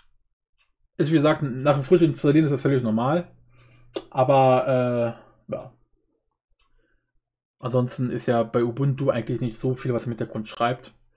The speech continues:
Ich meine, Ubuntu hat noch ein paar Hintergrunddienste, die da mitlaufen. Zwar bei weitem nicht so schlimm wie Windows. Bei Windows hast du ja andauernd Festplattenzugriff, auch wenn gar nichts macht, äh, gemacht wird. Ähm,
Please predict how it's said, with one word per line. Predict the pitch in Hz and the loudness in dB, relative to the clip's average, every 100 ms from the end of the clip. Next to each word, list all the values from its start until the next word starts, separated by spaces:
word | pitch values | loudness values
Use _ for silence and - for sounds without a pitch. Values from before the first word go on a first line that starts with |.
| _ _ _ _ _ _ | _ _ _ _ _ _
Ich | 131 | -4
meine, | 151 147 | 0 0
Ubuntu | 143 160 175 143 | 2 0 2 2
hat | 170 | 2
noch | 208 | 0
ein | 196 | 0
paar | 190 | 2
Hintergrunddienste, | 196 202 202 190 208 208 208 | 2 0 -2 0 0 0 -2
die | |
da | 196 | 0
mitlaufen. | 190 202 202 202 208 220 | 0 0 0 0 2 4
Zwar | 208 147 139 | 4 4 4
bei | 131 117 | 4 0
weitem | 117 180 214 - 165 | 2 2 0 0 0
nicht | 160 | 2
so | 156 | 0
schlimm | - 165 | 0 -2
wie | 131 123 | 0 -2
Windows. | 185 147 214 - - _ - _ _ | 0 2 2 -2 -14 _ -20 _ _
Bei | 127 | 0
Windows | 151 170 | 2 2
hast | 151 131 | 0 -4
du | |
ja | 127 | -4
andauernd | 123 143 175 123 | -2 2 2 2
Festplattenzugriff, | 113 123 110 127 156 139 185 190 | -4 -4 -6 -8 -8 -4 -4 -2
auch | 127 131 | -6 -6
wenn | 117 | -6
gar | 123 151 | -6 -6
nichts | 107 - | -8 -10
macht, | 113 127 - _ - | -8 -10 -14 _ -4
äh, | 131 160 - _ - - - _ _ _ | -2 -2 -8 _ -20 -20 -20 _ _ _
gemacht | 147 147 185 | -4 0 4
wird. | 202 - _ _ _ _ _ _ - | 2 2 _ _ _ _ _ _ -6
Ähm, | 139 135 139 139 135 135 131 127 131 | 4 6 8 8 8 6 4 0 -6